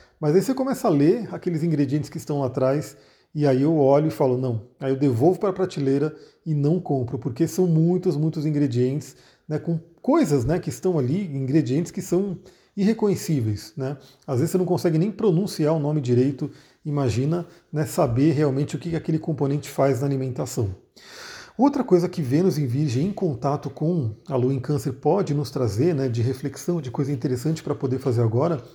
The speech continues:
são pequenos atos, né, de cuidado que você pode ter com você, né? Então, por exemplo, uma coisa que eu gosto muito é um autocuidado com óleos essenciais, né? Então, cuidado com a pele, cuidado com cabelo, barba,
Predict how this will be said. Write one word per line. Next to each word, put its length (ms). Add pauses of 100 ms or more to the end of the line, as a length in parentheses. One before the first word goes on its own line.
(340)
são 280
pequenos 480
atos, 500 (160)
né, 100
de 120
cuidado 440
que 80
você 220
pode 260
ter 160
com 120
você, 400 (360)
né? 220 (320)
Então, 220
por 120
exemplo, 240
uma 140
coisa 220
que 80
eu 40
gosto 380
muito 500 (800)
é 80
um 120
autocuidado 640
com 160
óleos 200
essenciais, 760 (300)
né? 200 (380)
Então, 300
cuidado 340
com 80
a 60
pele, 340
cuidado 380
com 160
cabelo, 440
barba, 640